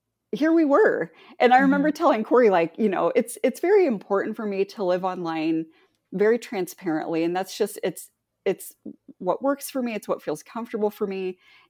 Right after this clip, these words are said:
Speaker 1: And I felt this pressure, like, "How do I make this announcement?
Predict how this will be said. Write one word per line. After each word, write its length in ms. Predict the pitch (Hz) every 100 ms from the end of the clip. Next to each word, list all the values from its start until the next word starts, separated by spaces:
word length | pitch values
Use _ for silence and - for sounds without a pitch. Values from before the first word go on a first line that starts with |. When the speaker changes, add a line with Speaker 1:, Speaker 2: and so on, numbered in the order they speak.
| -
Speaker 1:
And 120 | 220
I 60 |
felt 240 | 214 294 320
this 160 | 269
pressure, 420 | - 277 330 233 175
like, 320 | 165 - - _ _ _ -
"How 200 | - 330
do 80 |
I 60 | 339
make 240 | 196 -
this 160 | 294 269
announcement? 720 | 220 214 440 - 277 170 156